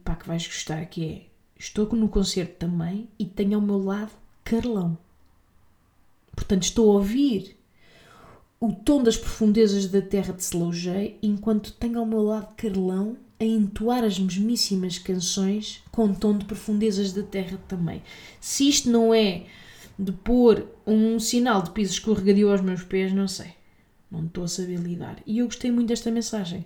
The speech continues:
porque compreendo perfeitamente. Para mim essa combo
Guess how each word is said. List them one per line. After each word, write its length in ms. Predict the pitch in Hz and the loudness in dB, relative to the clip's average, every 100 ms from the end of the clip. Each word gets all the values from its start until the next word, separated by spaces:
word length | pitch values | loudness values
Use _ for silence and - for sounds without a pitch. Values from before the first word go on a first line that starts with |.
| - | -10
porque 180 | 196 190 | -10 -8
compreendo 460 | - 190 196 202 196 - | -4 -2 0 -2 -4 -2
perfeitamente. 680 | - 302 - 285 277 233 220 | 4 4 4 -8 -2 -2 -2
Para 160 | 247 | -2
mim 80 | 269 | 0
essa 200 | 381 370 | 2 0
combo 540 | 349 220 185 175 285 | 2 2 4 2 -2